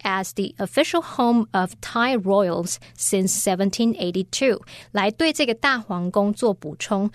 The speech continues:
说明这座宏伟的建筑群自一七八二年以来便一直作为泰国皇室的官邸。好，那简单来说，这整个句子的结构就是地方副词片语加动词加主词，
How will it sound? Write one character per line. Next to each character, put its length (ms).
说 180
明 180
这 220
座 180
宏 240
伟 120
的 100
建 260
筑 160
群 440
自 200
一 120
七 160
八 160
二 160
年 180
以 120
来 260
便 260
一 80
直 140
作 240
为 240
泰 260
国 220
皇 220
室 160
的 100
官 340
邸。 220
好， 160
那 160
简 280
单 220
来 200
说， 180
这 140
整 340
个 140
句 160
子 100
的 80
结 220
构 120
就 160
是 240
地 120
方 180
副 140
词 160
片 200
语 180
加 240
动 240
词 320
加 240
主 240
词， 340